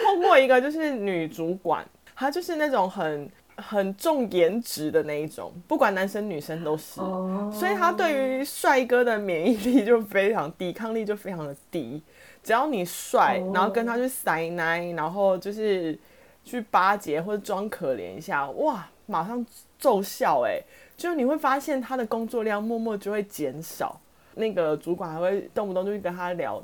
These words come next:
Speaker 1: 天，然后还会手摸在他的背上，偶尔这样搓一下。我说，“哇靠，这是性骚扰吧？”
Speaker 2: 哇，<laughs> 这真的是，这算性骚扰欸。
Speaker 1: 我觉得是啊，可是对男生来说就比较没有差。如果他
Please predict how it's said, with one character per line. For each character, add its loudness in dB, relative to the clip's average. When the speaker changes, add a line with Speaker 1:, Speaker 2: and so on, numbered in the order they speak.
Speaker 1:
天， -10
然 0
后 4
还 4
会 2
手 -2
摸 0
在 0
他 0
的 2
背 -2
上， -8
偶 0
尔 -2
这 -6
样 -6
搓 -10
一 -12
下。 -18
我 -4
说 0
，“哇 -2
靠， 2
这 0
是 4
性 -2
骚 2
扰 10
吧？” 8
Speaker 2:
哇， 4
<laughs> -4
这 8
真 6
的 0
是， -4
这 2
算 2
性 -8
骚 6
扰 8
欸。 2
Speaker 1:
我 0
觉 2
得 6
是 -6
啊， 4
可 2
是 2
对 2
男 2
生 -2
来 0
说 -4
就 -2
比 -4
较 -2
没 -6
有 -4
差。 -6
如 2
果 4
他 0